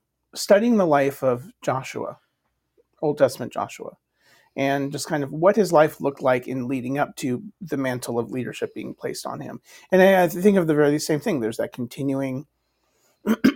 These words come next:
communion between him and God. And I think, like, I think back to when we moved here, I think I, I, I did that in f-, in,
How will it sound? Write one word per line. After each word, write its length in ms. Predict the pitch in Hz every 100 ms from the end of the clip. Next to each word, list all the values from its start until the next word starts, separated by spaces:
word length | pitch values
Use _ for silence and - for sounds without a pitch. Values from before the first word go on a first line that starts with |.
| 226 170 - _ _ _ _ _ _ _ _ _ - _ _ _
communion 480 | - 175 196 160 131
between 340 | 127 143 127
him 160 | 135 117
and 120 | 123
God. 240 | 123 123 -
And 160 | 151 156
I 80 |
think, 220 | 156 202 240
like, 280 | 127 120 _ - -
I 100 | 190
think 140 | 302 233
back 160 | 196
to 80 | -
when 160 | 156 143
we 100 | 127
moved 260 | 139 131
here, 460 | - 139 123 95 - _ _ _ _ _ _
I 200 | 156 180
think 300 | 233 254 247
I, 400 | 160 165 151 139 123 _ _ _ _ _ _ _ _ _ _ _ _ _ _
I, 300 | 147 156 160 - -
I 300 | 160 151 151 _
did 200 | 175 180
that 240 | 208 202 -
in 160 | 147 139
f-, 520 | - - - - - -
in, 280 | 147 123